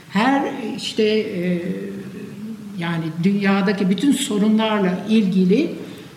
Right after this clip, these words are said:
konularla ilişkili bir sanat oluşuyor şu anda. Şu andaki İstanbul Bienali'de bunu birazcık, e,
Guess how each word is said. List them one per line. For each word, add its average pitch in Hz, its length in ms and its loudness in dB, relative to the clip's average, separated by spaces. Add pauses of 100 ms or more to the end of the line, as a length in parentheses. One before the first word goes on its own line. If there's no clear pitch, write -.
(140)
konularla 226 1160 4
ilişkili 220 800 4
bir 269 340 2
sanat 233 500 0
oluşuyor 147 540 -2 (340)
şu - 200 -8
anda. 135 320 -6 (800)
Şu - 180 0
andaki 208 420 4
İstanbul 202 680 2
Bienali'de 185 760 4
bunu 247 200 2
birazcık, 220 500 2
e, 214 380 -10